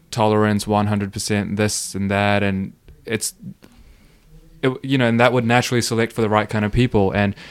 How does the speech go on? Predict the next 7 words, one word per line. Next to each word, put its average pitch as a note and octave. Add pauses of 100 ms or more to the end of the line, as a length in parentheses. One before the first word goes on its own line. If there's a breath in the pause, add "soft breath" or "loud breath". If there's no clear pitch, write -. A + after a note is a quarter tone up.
(220 loud breath)
you'd G#2+
get B2
people A#2
who A2+
are A2
naturally A2+
feeling, G#2+